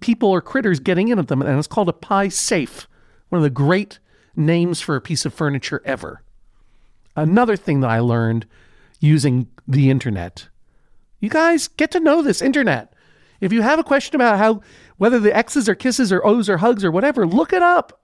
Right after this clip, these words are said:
It's fun to learn things. Pie safe. Banana cream pies for Jesse's birthday. And for my birthday, how about you just get me a classic mold cake,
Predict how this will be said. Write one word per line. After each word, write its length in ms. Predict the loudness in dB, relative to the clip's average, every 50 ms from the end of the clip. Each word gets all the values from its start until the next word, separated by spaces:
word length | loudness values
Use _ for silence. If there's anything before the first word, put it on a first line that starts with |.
| _ -8
It's 160 | -8 -8 -8
fun 420 | -8 -2 0 2 4 4 2 2 0
to 80 | 0
learn 380 | 0 2 2 0 0 -2 -6 -6
things. 640 | -4 -4 -2 -2 -2 -2 -4 -6 -10 -14 -18 -18 -20 _ _ _ _ -20
Pie 280 | -18 -14 -12 -10 -10
safe. 600 | -10 -10 -10 -12 -12 -14 -16 -20 _ _ _ _ _ _ _ _ _ _ _ _ _ _ _ _ _ _ _ _ _ _ _ _ _
Banana 440 | -2 0 0 2 2 2 2 0 -2
cream 340 | -2 0 0 2 2 0 0
pies 540 | 0 0 2 2 2 2 2 0 -2 -4
for 200 | -8 -8 -6 -6
Jesse's 380 | -4 -2 -4 -4 -4 -6 -8 -6
birthday. 500 | -6 -6 -6 -6 -6 -6 -6 -6 -6 -6 -8
And 120 | -10 -8
for 120 | -6 -4 -2
my 220 | 0 0 0 0
birthday, 640 | -2 -4 -6 -6 -8 -10 -12 -12 -12 -12 -14 -16 -18 _ _ _ _ _ _ _ -20 -20 _ _ _ _ _ _ _ _ _
how 160 | -2 -2 0
about 200 | 2 2 0 0
you 60 | -2
just 200 | -4 -4 -4 -2
get 160 | -2 -2 -2
me 140 | 0 0 0
a 80 | 0 -2
classic 480 | -2 -2 0 0 0 0 -2 -4 -2
mold 400 | 0 0 2 2 2 0 -2 -6
cake, 360 | -8 -10 -8 -8 -10 -12 -18